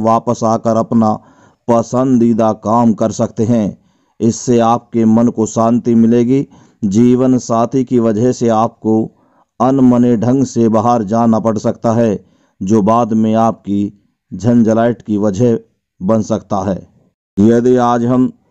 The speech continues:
तुला राशि के जातक और जातिकाओं के राशिफल के बारे में बात करें तो कार्य क्षेत्र में वरिष्ठों का दबाव और घर में अनबन के चलते आपको तनाव का सामना करना पड़ सकता है,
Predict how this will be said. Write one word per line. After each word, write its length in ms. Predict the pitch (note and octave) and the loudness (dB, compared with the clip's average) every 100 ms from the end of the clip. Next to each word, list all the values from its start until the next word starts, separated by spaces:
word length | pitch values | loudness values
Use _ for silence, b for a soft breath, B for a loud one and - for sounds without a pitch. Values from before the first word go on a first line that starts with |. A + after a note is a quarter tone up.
| _ A2 | _ -2
तुला 220 | A#2 A#2 | 0 0
राशि 320 | A#2 A2+ C3 | 0 -2 -2
के 100 | C3 G#2+ | -2 0
जातक 380 | A#2 A2+ A#2+ | 0 -2 -4
और 120 | A#2 G2 | -4 0
जातिकाओं 540 | A2+ A2 A#2+ B2 B2 | -2 -2 -2 -2 -2
के 160 | C3 A#2 | -2 0
राशिफल 540 | A2 A#2 C3 B2+ A#2 | 0 -2 -4 -2 -2
के 160 | A#2 A2 | 0 0
बारे 280 | A2 A2 | 0 0
में 200 | A2+ A2+ | 0 0
बात 240 | G#2 A2 A2 | 0 0 -2
करें 240 | G#2+ A#2 | -2 -2
तो 80 | C3 | -2
कार्य 460 | - A2+ A2+ A2+ B2+ | -4 -2 0 0 0
क्षेत्र 380 | - A#2 A2+ A2 | 0 -4 -2 0
में 220 | A#2 C3+ | 2 2
वरिष्ठों 680 | B2 A2+ A2+ B2 - - B2+ | 2 0 0 -2 -4 -2 -2
का 160 | A#2+ A2+ | 0 -2
दबाव 500 | G2 G#2+ A2 C3 B2+ | 0 0 0 0 0
और 100 | A#2 G2 | -2 -2
घर 220 | G#2+ A#2+ | 0 2
में 280 | A#2 A2+ A#2+ b b b b - | 4 2 -2 b b b b -2
अनबन 440 | A#2+ B2 A#2 C3+ C#3 | 2 2 2 0 0
के 180 | A#2+ A2 | -2 -2
चलते 400 | A#2 A#2 A#2 A2+ | -4 -4 -2 0
आपको 440 | A2 A2+ - G#2 | 0 -2 -4 -6
तनाव 500 | G2+ G#2+ G#2 G#2+ B2 A2 | -4 -2 0 2 0 -2
का 180 | G#2+ G#2+ | -2 -2
सामना 480 | - A2 A2 G#2+ G#2+ | 0 0 2 2 0
करना 320 | G#2+ G#2+ G#2+ | -2 0 0
पड़ 180 | A2 F#2+ | -2 -4
सकता 340 | A2 - A2+ | -6 -4 -2
है, 280 | B2 A#2 | 0 -2